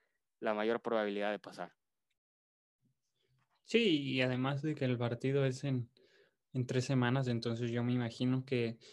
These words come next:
Speaker 2: ya para en tres, dentro de tres semanas el Madrid ya va a poder contar con Fede Valverde, con Rodrigo, con Hazard, em, ¿quién más? Obviamente con Ramos,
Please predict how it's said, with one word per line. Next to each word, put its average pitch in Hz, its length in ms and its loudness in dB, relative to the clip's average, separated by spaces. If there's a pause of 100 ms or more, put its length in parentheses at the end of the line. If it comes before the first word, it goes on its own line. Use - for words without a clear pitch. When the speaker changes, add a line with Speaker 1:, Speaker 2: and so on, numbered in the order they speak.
(300)
Speaker 2:
ya 127 200 4
para 127 180 4
en 123 100 0
tres, 127 320 -2
dentro 123 320 0
de 117 60 0
tres 123 240 0
semanas 131 440 0
el 123 120 2
Madrid 120 360 2
ya 123 180 4
va 123 40 2
a 120 80 -4
poder 123 300 2
contar 127 440 0
con 117 280 -4
Fede 123 260 4
Valverde, 127 680 4
con 123 220 0
Rodrigo, 127 580 0
con 120 300 -2
Hazard, 131 560 4 (1200)
em, 123 1000 2 (440)
¿quién 123 180 2
más? 123 240 4
Obviamente 131 440 6
con 120 180 0
Ramos, 139 560 4